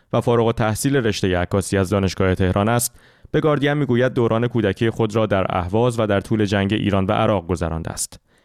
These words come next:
او می‌گوید: «خاطره‌ای از رفتن به یک مهمانی عروسی در کودکی دارم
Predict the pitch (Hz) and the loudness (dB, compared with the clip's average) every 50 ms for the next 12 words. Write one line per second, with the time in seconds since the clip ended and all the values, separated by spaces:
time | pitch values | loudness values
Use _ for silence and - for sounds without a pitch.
0 | _ _ _ _ _ _ - - 110 104 101 87 98 98 110 123 123 120 - _ | _ _ _ _ _ _ -2 0 2 2 2 2 2 2 2 2 0 -2 -4 _
1 | _ _ _ _ _ _ - - 139 135 - 139 139 147 151 143 135 123 120 117 | _ _ _ _ _ _ -2 -2 -2 0 0 0 0 2 2 0 0 0 0 -2
2 | 113 - - 131 127 120 117 120 120 - 123 117 104 104 104 98 101 104 113 117 | -2 0 -2 -2 0 2 2 0 0 0 0 0 0 0 2 2 2 2 2 2
3 | - 104 98 98 98 - - 127 107 101 95 - - 104 90 90 85 - 135 135 | 2 0 0 0 0 0 0 0 0 0 -2 0 -2 0 0 0 0 0 0 0
4 | 147 139 139 143 143 | 0 0 0 0 -2